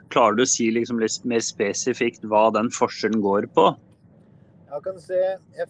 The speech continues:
Speaker 2: føler vel egentlig at, eh, før, når jeg kjørte mye mer grus, og, ja, jeg trente kanskje litt mer lengre turer, og for så vidt, at da, da gikk det greit. Og så er det klart at, eh, jeg hadde jo et litt høyere nivå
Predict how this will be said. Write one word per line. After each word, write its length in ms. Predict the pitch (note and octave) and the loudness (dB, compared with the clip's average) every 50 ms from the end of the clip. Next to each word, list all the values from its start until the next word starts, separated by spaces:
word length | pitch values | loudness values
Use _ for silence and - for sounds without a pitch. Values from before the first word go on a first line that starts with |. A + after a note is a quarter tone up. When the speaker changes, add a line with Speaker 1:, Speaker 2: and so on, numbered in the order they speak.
| - | -8
Speaker 2:
føler 280 | - G3+ G3 F3 D3+ C#3 | -4 0 0 0 0 -2
vel 180 | D3 D#3+ F3+ G#3 | -6 -6 -4 -4
egentlig 480 | G#3 G3 E3+ D3+ C#3+ C3+ B2 C#3+ C#3+ C#3+ | -6 -6 -6 -8 -12 -12 _ -4 -2 -2
at, 220 | C#3 - _ _ | -2 -4 _ _
eh, 680 | E3+ E3 E3+ E3+ E3+ F3 F3 F3 F3 E3+ E3+ F3 _ _ _ _ _ _ _ _ _ _ _ _ | -8 -6 -6 -6 -8 -8 -10 -10 -12 -12 -14 -16 _ _ _ _ _ _ _ _ _ _ _ _
før, 440 | _ D3+ D3 D3 D3+ D#3+ E3+ E3+ F3 E3+ | _ -10 -8 -6 -4 -4 -4 -4 -6 -12
når 140 | E3+ E3 E3 | -12 -12 -10
jeg 240 | D#3+ D#3+ E3 E3 D#3 - | -8 -8 -8 -10 -10 -8
kjørte 380 | F#3 F3 D3+ C3+ D3 - D#3 D#3 D#3 D#3 D#3+ E3 E3+ | -6 -6 -6 -6 -8 -12 -12 -10 -10 -12 -14 -16 -20
mye 460 | E3+ D#3+ D3+ C#3 C3 C3 C3 C3+ C#3 D3 | -20 -20 -20 -20 -20 -14 -8 -6 -6 -6
mer 300 | D3+ D3 C3+ B2+ B2+ C3+ D3+ D3 C#3 B2+ | -6 -10 -10 -10 -10 -12 -14 -18 -18 -20
grus, 460 | B2+ B2+ C3+ C#3 D3 D3+ D3+ C#3+ - - - E3+ | -18 -18 -18 -18 -16 -18 -18 -18 -20 -10 -4 -2
og, 500 | D#3+ D#3 D#3 D3+ D3+ D3+ D3+ D3+ D#3 D3+ - _ _ _ - _ _ - - - | 0 2 2 2 2 0 0 -2 -2 -4 -8 _ _ _ -20 _ _ -20 -20 -16
ja, 140 | - D3 C#3+ C#3+ D3 | -12 -10 -8 -6 -6
jeg 100 | D3+ D3+ _ | -6 -8 _
trente 560 | - E3 D#3+ D3+ C#3 B2+ A#2+ A#2+ _ D3 D3+ C#3 | -6 -6 -4 -4 -6 -10 -12 _ _ -12 -10 -8
kanskje 320 | D#3 C#3+ C3 - D3 C#3 C3+ | -8 -10 -10 -10 -16 -16 -16
litt 220 | C3+ C3+ - - C#3 | -18 -20 -20 -12 -10
mer 220 | B2+ B2 B2 C3 C#3 C#3+ | -8 -6 -4 -6 -6 -6
lengre 440 | C3 A#2 G#2+ G#2+ A2+ A2+ A#2 C3 C3 - | -6 -8 -10 -10 -16 -20 -20 -20 -20 -20
turer, 380 | - C#3 B2+ A#2+ A#2 C3+ C3+ C3+ B2+ | -18 -18 -18 -16 -16 -6 -2 -2 -2
og 100 | A#2+ - _ | -2 -4 _
for 100 | B2+ A2+ | -20 -18
så 160 | - - B2 A#2+ | -10 -10 -8 -8
vidt, 180 | C3 C3+ - C#3+ | -8 -10 -8 -8
at 200 | C#3 C#3+ _ D#3 C#3+ - | -10 -10 _ -16 -10 -6
da, 160 | C3 B2+ C3 D3 D3+ D3+ D#3 D#3 D3+ - _ _ _ _ _ _ | -4 -4 -2 -2 -2 -2 -2 -4 -6 -10 _ _ _ _ _ _
da 80 | C#3 D3 | -8 -6
gikk 220 | D3+ C#3+ C3 - _ _ | -6 -8 -10 -14 _ _
det 80 | D#3 D3+ D3+ | -16 -12 -6
greit. 300 | D#3+ D#3+ F3 F3+ E3 E3 | -4 -2 -2 -2 -4 -6
Og 80 | D3+ C3+ | -12 -10
så 120 | - D#3 | -10 -12
er 60 | C#3+ | -12
det 60 | - D3 | -6 -6
klart 180 | C#3 B2+ C#3 C3+ | -6 -4 -4 -8
at, 200 | B2 _ - D3+ | -10 _ -6 -4
eh, 160 | D3+ D3 D3 C#3+ | -4 -2 -2 -4
jeg 520 | C#3+ C#3+ C#3+ C#3+ C#3+ C#3+ C#3 C#3 C#3 C3 C3+ | -4 -2 -2 -2 -4 -4 -6 -8 -10 -8 -8
hadde 220 | C3+ - A2+ A#2 | -10 -10 -8 -6
jo 80 | B2+ C3+ | -6 -6
et 140 | C#3+ D3 C#3+ | -6 -8 -12
litt 160 | C3+ C3 - - | -18 -20 -12 -8
høyere 320 | C#3+ C3 A#2 A#2 B2 B2 B2+ | -8 -8 -8 -10 -16 -16 -16
nivå 260 | B2 A#2 A2 A2+ A2+ | -16 -16 -16 -20 -20